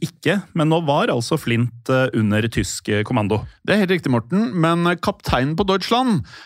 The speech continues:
Speaker 2: han fikk nå noe helt annet å ta seg av med nye oppdrag. Og med det så seilte nå Deutschland av gårde igjen.
Speaker 1: Ja, men før Deutschland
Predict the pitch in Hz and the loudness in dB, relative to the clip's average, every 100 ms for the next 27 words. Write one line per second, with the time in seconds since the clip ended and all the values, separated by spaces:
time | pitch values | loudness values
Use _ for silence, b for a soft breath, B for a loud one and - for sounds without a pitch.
0 | B - 175 208 - 135 - 127 110 123 | B -2 0 -2 -2 -4 -2 0 0 0
1 | - 185 - - - 175 226 - 131 110 | 0 0 0 -4 0 0 0 0 0 0
2 | 156 170 110 156 196 262 117 107 131 147 | 0 0 0 0 0 0 0 2 0 -2
3 | - 156 156 110 135 - 107 117 92 113 | -2 0 2 2 2 0 0 0 -2 -8
4 | - 151 180 208 320 - - - 226 240 | -2 0 2 0 -2 -10 -10 -2 0 2
5 | 165 - 226 170 147 107 98 - 175 196 | 0 0 0 0 2 0 -2 -2 -2 -2
6 | 294 - 262 - 101 90 90 - _ - | -8 -6 0 0 0 -2 -4 -8 _ -2
7 | 123 214 - 151 156 165 160 - 127 170 | 0 0 -2 0 2 0 0 -2 0 0
8 | 147 113 - 139 139 | 0 0 0 0 2